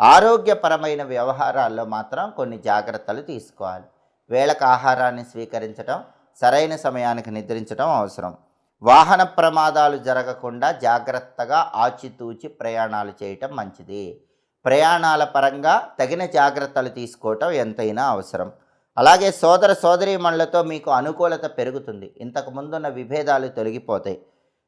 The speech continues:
సాంఘికంగా గౌరవ మర్యాదలు ఉన్నటువంటి వ్యక్తుల పరిచయం ఏర్పడుతుంది. స్త్రీల యొక్క సహాయ సహకారాల వల్ల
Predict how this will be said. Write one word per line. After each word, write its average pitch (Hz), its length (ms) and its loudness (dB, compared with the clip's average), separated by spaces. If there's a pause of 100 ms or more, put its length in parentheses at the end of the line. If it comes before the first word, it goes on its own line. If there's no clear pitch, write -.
సాంఘికంగా 175 760 2
గౌరవ 165 400 4
మర్యాదలు 156 540 -2
ఉన్నటువంటి 135 720 -6
వ్యక్తుల 156 360 -2
పరిచయం 143 500 -2
ఏర్పడుతుంది. 107 840 -6 (480)
స్త్రీల 165 420 0
యొక్క 196 260 2
సహాయ 147 400 2
సహకారాల 123 600 0
వల్ల 110 300 -2